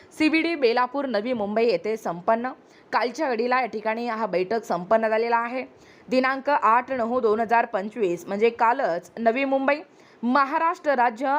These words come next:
अंगणवाडी कर्मचारी कृती समितीची एवा विसेओ आयुक्त माननीय कैलास पगारे यांच्यासोबत दिनांक आठ सप्टेंबर दोन हजार पंचवीस रोजी दुपारी तीन वाजता म्हणजे कालच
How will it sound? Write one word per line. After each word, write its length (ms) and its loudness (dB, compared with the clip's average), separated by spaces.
अंगणवाडी 540 0
कर्मचारी 640 0
कृती 380 -4
समितीची 720 0
एवा 340 4
विसेओ 520 0
आयुक्त 340 -2
माननीय 520 -2
कैलास 460 -2
पगारे 520 -2
यांच्यासोबत 760 0
दिनांक 380 -4
आठ 380 0
सप्टेंबर 600 -2
दोन 260 -2
हजार 240 0
पंचवीस 540 -6
रोजी 260 2
दुपारी 440 0
तीन 160 -2
वाजता 460 2
म्हणजे 220 -6
कालच 460 0